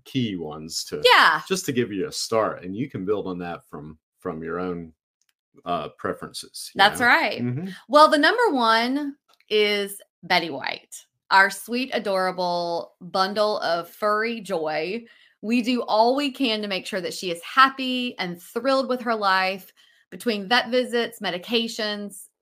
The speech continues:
Speaker 2: clothing, toys. She's our pride and joy and is definitely not a minimalist herself. She would tell you that.
Speaker 1: Oh, yes, she would. That's evidence,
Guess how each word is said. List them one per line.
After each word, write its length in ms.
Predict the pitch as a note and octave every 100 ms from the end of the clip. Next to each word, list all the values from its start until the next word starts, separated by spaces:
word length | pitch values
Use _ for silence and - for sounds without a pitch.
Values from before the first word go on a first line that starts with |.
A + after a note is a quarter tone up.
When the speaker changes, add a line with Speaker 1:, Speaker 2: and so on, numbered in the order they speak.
| _
Speaker 2:
clothing, 960 | - C#4+ C4 C4 B3 A#3+ A#3 A3+ A#3 B3 - - _ _
toys. 800 | D4+ D4 C4+ B3 B3 B3 A#3+ -
She's 260 | - A#3+ A3+
our 180 | G3+ G3
pride 380 | A3 F#3 G#3
and 160 | B3 B3+
joy 640 | A3 F#3+ F#3+ F#3 F3+ F3+
and 380 | - F3+ F3+ F3+
is 240 | - F#3 -
definitely 720 | G#3+ A4 A4+ C4 A#3+ G#3+ F#3+
not 360 | F#3+ F#3 F3
a 60 | -
minimalist 540 | E3+ E3 D#3+ D3 D3
herself. 480 | D#3 D3+ D#3 B2+ G#2+
She 120 | -
would 140 | F3+ E3
tell 160 | D3+
you 140 | B2+ B2
that. 300 | - - - -
Speaker 1:
Oh, 440 | G#2 G#2 G2+ F2+ E2
yes, 360 | D#2 E2+ F#2
she 280 | - - F#2
would. 360 | E2 E2 D2 C#2+ - _ _
That's 340 | F2 F#2 - -
evidence, 640 | G#2+ A2 A#2 A2+ - -